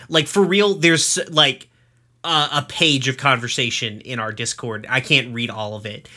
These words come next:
but it's just people, like, doing this exact litigation that we're about to do, probably. But, like, good on Elijah and Shannon and Izzy. Uh, shout out to everybody in our Discord. Uh, I loved reading this conversation and tried not to talk into it too much because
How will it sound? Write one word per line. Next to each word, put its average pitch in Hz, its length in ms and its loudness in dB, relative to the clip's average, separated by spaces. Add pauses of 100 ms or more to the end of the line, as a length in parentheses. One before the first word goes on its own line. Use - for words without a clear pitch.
(120)
but 147 120 4
it's - 80 0
just 160 180 2
people, 147 280 -2
like, 123 240 0
doing 123 260 -2
this 117 160 -4
exact 131 520 0
litigation 107 460 -6
that 107 160 -8
we're 107 100 -10
about 107 280 -10
to 120 80 -20
do, 107 260 -12 (220)
probably. 131 520 0 (200)
But, 151 120 2
like, 131 240 0
good 170 200 6
on 139 360 2
Elijah 139 760 2 (260)
and 113 320 -4
Shannon 127 760 0 (260)
and 117 320 -2
Izzy. 123 720 0 (260)
Uh, 113 200 -4
shout 139 320 4
out 127 180 2
to 131 100 -6
everybody 123 460 -2
in 117 80 0
our 113 100 0
Discord. 110 720 -6 (440)
Uh, 104 480 -6
I 123 140 -2
loved 120 280 -2
reading 117 280 -4
this 107 140 -6
conversation 113 720 0
and 104 180 -10
tried 117 260 0
not 113 180 -2
to 120 100 -10
talk 113 260 -2
into 113 300 -6
it - 120 -12
too 117 140 -8
much 107 320 -8
because 113 460 -2